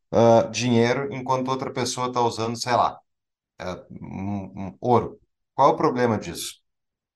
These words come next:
O problema, ele exemplifica muito bem no livro, ao citar alguns casos, tanto dos, ah, africanos, ah, que tinham, usavam miçangas, e eles usavam miçangas há muito tempo e tal,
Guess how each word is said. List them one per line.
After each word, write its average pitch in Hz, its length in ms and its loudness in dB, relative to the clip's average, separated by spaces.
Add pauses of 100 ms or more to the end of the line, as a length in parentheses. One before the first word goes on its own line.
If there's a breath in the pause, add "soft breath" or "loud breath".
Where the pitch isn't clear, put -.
O 117 80 -12
problema, 120 580 -2
ele 120 180 -6
exemplifica 113 640 -6
muito 131 400 -4
bem 113 140 -4
no 107 120 -4
livro, 117 400 -10 (340 loud breath)
ao 110 140 0
citar 113 400 0
alguns 107 460 -2
casos, 127 600 0
tanto 127 320 -4
dos, 104 560 -6
ah, 87 320 -6 (300 loud breath)
africanos, 107 1000 -4
ah, 95 240 -8
que 101 160 -14
tinham, 104 600 -4
usavam 110 420 -2
miçangas, 113 880 -4 (400)
e 110 100 -6
eles 104 240 -4
usavam 107 340 0
miçangas 104 520 -6
há 101 80 -6
muito 101 280 -8
tempo 190 460 -2
e 127 100 -10
tal, 160 400 2